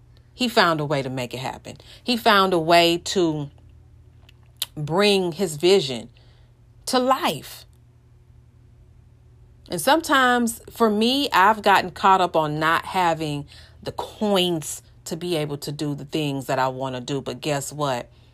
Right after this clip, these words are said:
I found a way to make these things happen, y'all.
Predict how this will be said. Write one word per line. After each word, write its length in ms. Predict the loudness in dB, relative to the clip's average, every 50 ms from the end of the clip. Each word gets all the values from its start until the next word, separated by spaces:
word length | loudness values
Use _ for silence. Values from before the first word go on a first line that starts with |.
| _ -20 _ _ _ _ -20 -20 -20 _ _ -20 -20 _ _ _ -20 _ _ _ _ -20 _ _ _ _ _ _ _ _ _ _ _ -20 -14 -8 -6
I 80 | -6
found 280 | -4 -2 -2 0 0 0
a 40 | 0
way 140 | 0 0
to 80 | 0 0
make 220 | -2 -4 -4 -4
these 220 | -4 -6 -6 -6 -6
things 320 | -8 -8 -8 -8 -8 -6
happen, 340 | -6 -6 -6 -6 -6 -8 -6
y'all. 340 | -6 -4 -4 -6 -6 -10